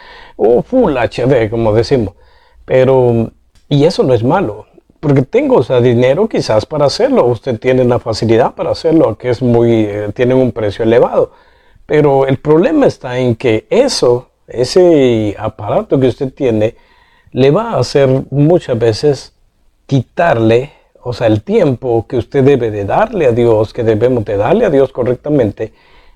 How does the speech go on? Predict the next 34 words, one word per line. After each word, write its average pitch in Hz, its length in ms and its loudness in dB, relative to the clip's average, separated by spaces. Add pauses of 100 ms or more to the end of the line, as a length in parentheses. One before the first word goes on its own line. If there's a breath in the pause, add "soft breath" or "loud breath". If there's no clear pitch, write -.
y 147 140 0
se 165 100 2
nos 139 260 2
va 156 100 -2
a 254 40 0
llevar 117 520 0 (420)
quizás 127 400 0
viendo 139 320 2
una 135 320 0
serie 151 420 0
favorita, 120 680 -2 (100)
dos, 120 560 0
tres 131 320 -6
horas 117 480 0
viendo 120 440 0
a-, 101 80 -6 (200)
en 117 300 0
aquel 113 640 0 (140)
televisor 156 640 0
que - 120 -8
tenemos, 120 560 -2 (380 soft breath)
nos 101 160 -8
va 104 120 -8
a - 20 -10
llamar 110 420 -4
la 185 80 0
atención 170 500 -4 (640 soft breath)
y 165 80 2
nos 170 120 4
va 139 380 0
a, 156 180 -12
vamos 151 480 0
a 120 140 -12
perder, 135 480 0